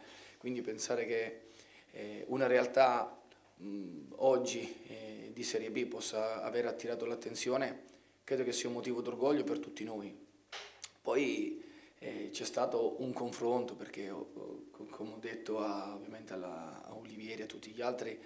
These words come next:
eh, non credo che ci sia un allenatore che possa dare lezione agli altri.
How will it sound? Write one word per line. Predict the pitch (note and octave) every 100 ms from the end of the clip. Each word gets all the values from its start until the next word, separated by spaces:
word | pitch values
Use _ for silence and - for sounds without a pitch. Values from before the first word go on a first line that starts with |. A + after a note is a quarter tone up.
| - - - - -
eh, | - - - -
non | C3
credo | B2+ B2
che | - A2
ci | G#2+
sia | A2+
un | A2+
allenatore | A2 A2+ A2+ A#2+ A2
che | -
possa | - - G#2+
dare | A2+ A2
lezione | A2 G#2+ A2+ A2
agli | A2
altri. | G#2 G#2 - -